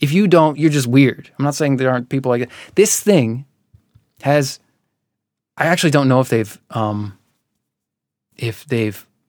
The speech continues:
if they're capturing uncertainty in, in this language model. I don't know. I just don't know that much about language models. But even if they caught it, you, y-, they're not telling you, um, uh, they, it is not telling you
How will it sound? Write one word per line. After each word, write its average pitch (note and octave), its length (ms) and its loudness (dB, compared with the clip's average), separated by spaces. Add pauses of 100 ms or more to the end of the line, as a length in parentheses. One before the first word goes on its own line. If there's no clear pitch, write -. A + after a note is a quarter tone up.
if B2 100 -12
they're A2+ 120 -4
capturing B2+ 420 -2
uncertainty C#3+ 600 -4 (540)
in, C#3 400 4
in C3+ 140 2
this C3 240 -6
language C3 280 0
model. C3+ 320 0
I B2+ 60 0
don't A#2+ 120 0
know. A#2 180 0
I B2 40 -2
just A#2 160 -6
don't A#2 120 0
know A2 80 -2
that A2 100 -2
much G#2+ 140 -6
about A2 140 -6
language A2 240 -6
models. G#2+ 220 -6 (220)
But F3 80 0
even A#3+ 140 4
if G3+ 80 0
they F3+ 100 0
caught D3 240 2
it, - 180 -14 (600)
you, D3+ 240 2
y-, E3 160 -4
they're F3+ 140 2
not A3+ 200 2
telling F#3 340 2
you, G#2+ 300 -6 (500)
um, A#2 460 2 (380)
uh, C3+ 220 -2 (100)
they, A2+ 320 -4 (260)
it C#3+ 320 2
is C#3 140 -2
not D3+ 180 0
telling D#3 320 0
you A2 300 -6